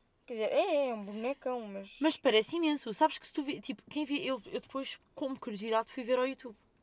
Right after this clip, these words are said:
Speaker 2: A forma como é realizado, a realização, não sei o quê, imagina, para dar contexto, aquilo supostamente é uma escola de aventureiros, tudo adultos com mais de quarenta anos, de certeza. Adul-, hum, são tipo, é uma escola, né, para aprenderem lá aquela cena.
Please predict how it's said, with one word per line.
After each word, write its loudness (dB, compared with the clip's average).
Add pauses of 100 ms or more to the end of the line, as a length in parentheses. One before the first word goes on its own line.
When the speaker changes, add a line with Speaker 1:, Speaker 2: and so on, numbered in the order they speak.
(580)
Speaker 2:
A 2
forma 2
como -4
é 4
realizado, 2
a -8
realização, -4
não -4
sei -10
o -18
quê, -6
imagina, -4 (460)
para -2
dar 0
contexto, -2
aquilo -6
supostamente -8
é -4
uma -4
escola 0 (880)
de -2
aventureiros, -2 (640)
tudo -6
adultos -6
com -8
mais 0
de -18
quarenta -6
anos, -8
de -20
certeza. -14 (1120)
Adul-, 0 (140)
hum, -2
são -6
tipo, -6
é -2
uma -2
escola, -2
né, 0
para 4
aprenderem 0
lá 0
aquela -4
cena. -8